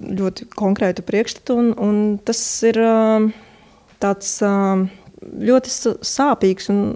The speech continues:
varētu teikt, skumjš stāsts, jo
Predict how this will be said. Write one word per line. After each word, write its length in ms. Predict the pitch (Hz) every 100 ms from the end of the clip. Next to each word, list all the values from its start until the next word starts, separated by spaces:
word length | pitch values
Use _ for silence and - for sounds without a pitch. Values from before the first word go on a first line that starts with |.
| - _ 214
varētu 300 | 185 180 190
teikt, 160 | 185
skumjš 360 | - 262 226 - - 277 277 _ _ _ _ _ -
stāsts, 540 | - 175 175 - - 285 -
jo 300 | 185 180